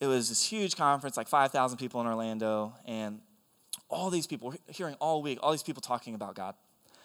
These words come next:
And then it just hit me. I need to talk to God. Like, why do I keep listening to other people talking about their experiences with God or hearing people talking about who God is when I can actually talk to God myself?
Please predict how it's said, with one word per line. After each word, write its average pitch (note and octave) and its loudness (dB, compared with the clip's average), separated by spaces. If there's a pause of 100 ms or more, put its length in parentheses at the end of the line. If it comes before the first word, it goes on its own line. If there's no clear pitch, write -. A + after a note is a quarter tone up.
(360)
And D3+ 2
then D3 4
it D3 0
just C#3+ 0
hit C#3+ -2
me. F#2 -14 (1200)
I A#3+ 2
need F#3+ -2
to E3 -12
talk E3+ -6 (180)
to C#4 -4
God. G2+ -2 (1000)
Like, D#3+ 0 (120)
why F3+ 4
do A#3+ 4
I A3+ 4
keep G3+ -6
listening F#3 0 (300)
to - -4
other G#3 4
people F3 -4
talking E3+ 0
about C3 0
their F#3+ 2
experiences D#3+ -2
with C3+ -4
God B2+ 2 (600)
or D3 4
hearing D#3+ 2
people F3 -2
talking E3+ 4
about D#3 2
who F#3+ 6
God D#3 4
is C#3 0 (720)
when F3 6
I A3 2
can A#3 0
actually G#3 2
talk F#3+ 0
to A3+ 2
God G#3+ 8
myself? A#3 2